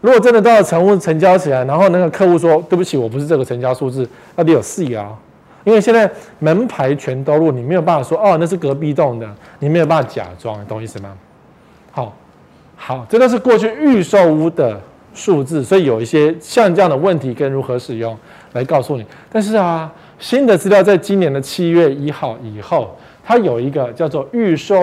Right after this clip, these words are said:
屋建案查询，要看的是这一块。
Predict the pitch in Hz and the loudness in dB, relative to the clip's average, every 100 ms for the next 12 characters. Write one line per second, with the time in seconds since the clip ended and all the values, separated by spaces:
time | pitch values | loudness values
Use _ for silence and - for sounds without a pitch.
0 | 170 170 165 165 175 - 214 139 160 151 | 2 0 -2 -4 -8 -2 0 0 -4 -8
1 | 123 110 104 110 - 101 85 _ _ _ | -8 -12 -16 -16 -16 -20 -20 _ _ _
2 | _ _ _ _ _ _ _ _ _ _ | _ _ _ _ _ _ _ _ _ _
3 | - _ 190 - 151 117 127 107 - | -20 _ 0 2 -2 -2 -8 -8 -10